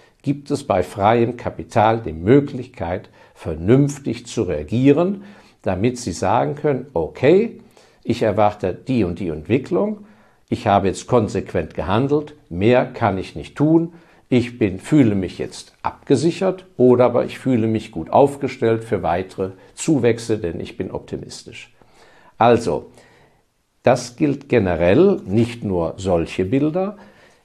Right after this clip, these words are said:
Umgeben Sie sich, wenn Sie eine Ecke, einen kleinen Platz haben oder gar ein ganzes Zimmer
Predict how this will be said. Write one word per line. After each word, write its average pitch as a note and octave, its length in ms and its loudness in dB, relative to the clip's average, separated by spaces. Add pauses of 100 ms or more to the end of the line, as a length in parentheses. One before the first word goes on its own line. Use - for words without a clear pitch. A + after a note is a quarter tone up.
(160)
Umgeben C#3 680 4
Sie E3+ 200 6
sich, D3 460 0
wenn A#2 220 4
Sie A#2 440 2 (320)
eine F2 320 -2
Ecke, D#3 480 2
einen F#2 200 -8
kleinen E2 340 -4
Platz - 400 -2
haben B2+ 300 2
oder F2+ 220 0
gar E2 160 -2
ein D#2+ 140 -6
ganzes - 380 -12
Zimmer D#3+ 480 0